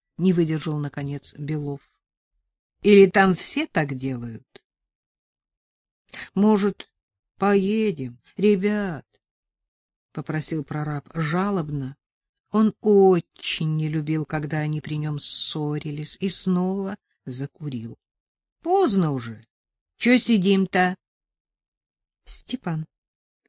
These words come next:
проследил за мозолистой прорабской ручищей, которая описала дугу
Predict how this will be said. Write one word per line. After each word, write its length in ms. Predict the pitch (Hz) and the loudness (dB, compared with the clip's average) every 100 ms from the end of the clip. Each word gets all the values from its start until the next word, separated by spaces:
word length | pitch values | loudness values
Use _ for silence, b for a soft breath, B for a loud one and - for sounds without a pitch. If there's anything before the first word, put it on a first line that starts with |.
| _ _ - | _ _ -4
проследил 640 | 180 175 180 175 160 175 | -2 0 2 2 2 0
за 140 | 160 160 | 0 0
мозолистой 640 | 165 156 156 156 - 147 | 0 -2 -2 -4 -8 -8
прорабской 580 | - 151 151 - - 156 | -6 -6 -6 -8 -6 -6
ручищей, 600 | 151 - - 151 - 151 | -6 -6 -8 -8 -8 -8
которая 360 | 160 160 160 | -6 -4 -4
описала 440 | 156 160 - 151 156 | -4 -6 -6 -4 -4
дугу 640 | 151 156 147 156 233 285 | -4 -4 -4 0 2 0